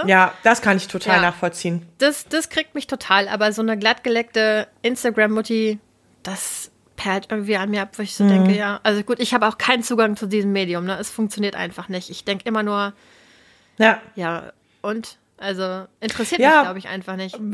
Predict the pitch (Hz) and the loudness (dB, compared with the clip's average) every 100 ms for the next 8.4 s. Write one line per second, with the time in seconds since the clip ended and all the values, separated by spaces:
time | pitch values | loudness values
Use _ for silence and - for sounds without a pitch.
0 | 202 202 196 185 - - 220 226 - - | -8 -10 -10 -12 -10 2 4 4 0 2
1 | 220 220 208 226 233 240 180 233 - - | 4 4 2 2 4 4 2 -4 -4 -6
2 | 190 220 220 - - - 180 180 220 220 | -4 -2 -4 -10 -12 -12 -12 -2 2 2
3 | 202 202 240 - 233 233 226 233 247 247 | 2 -2 -6 -2 2 4 2 0 -2 -4
4 | 226 - 233 233 226 247 247 247 208 233 | -8 -6 -2 -2 0 0 2 2 2 2
5 | 214 233 196 311 208 220 220 190 185 226 | 2 -2 0 2 4 2 0 -2 0 0
6 | 214 320 285 196 202 196 - - - 208 | 2 2 4 4 4 -2 -10 -16 2 2
7 | 202 208 208 190 185 214 240 226 214 214 | 2 2 2 2 -2 2 4 4 0 -4
8 | - 202 196 | -2 0 0